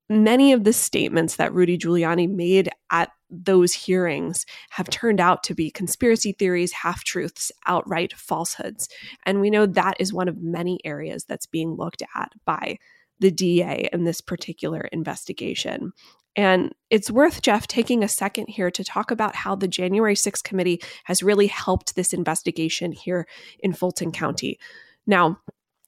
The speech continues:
me-, they have many of the same interests, as I mentioned, these, these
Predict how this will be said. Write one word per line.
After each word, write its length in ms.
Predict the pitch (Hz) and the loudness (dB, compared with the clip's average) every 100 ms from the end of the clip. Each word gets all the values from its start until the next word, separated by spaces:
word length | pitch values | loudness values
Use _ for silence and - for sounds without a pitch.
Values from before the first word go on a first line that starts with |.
| - | 4
me-, 200 | 233 202 | 6 6
they 120 | 208 214 | 6 4
have 260 | 214 226 | 4 4
many 260 | 208 196 208 | 6 8 6
of 80 | 180 | 6
the 80 | |
same 300 | 202 - 170 - | 2 0 0 2
interests, 460 | 202 - 220 226 | 2 4 2 2
as 160 | - 185 | 2 2
I 80 | 170 | 2
mentioned, 400 | 170 180 190 170 | 2 2 2 2
these, 160 | 175 | 0
these 180 | - 170 | 0 0